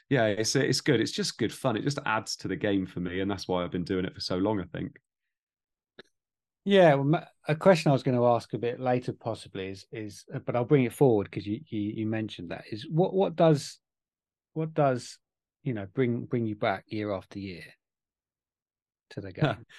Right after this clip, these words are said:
Speaker 1: Oh, I j-, I, anything competitive with me. Like, I love all the competitive side of things, and, and it's stuff that you can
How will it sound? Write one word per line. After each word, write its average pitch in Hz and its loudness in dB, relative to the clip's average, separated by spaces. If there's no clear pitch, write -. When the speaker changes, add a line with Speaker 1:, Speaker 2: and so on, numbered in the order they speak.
Speaker 1:
Oh, - -10
I 113 0
j-, - -4
I, 123 0
anything 113 -2
competitive 90 -8
with 87 -6
me. 85 -6
Like, 113 0
I 120 0
love 123 2
all 107 2
the 98 0
competitive 92 -6
side 90 -4
of 85 -8
things, 90 -4
and, 95 -2
and 127 0
it's - -2
stuff 147 0
that 131 0
you 131 2
can 120 0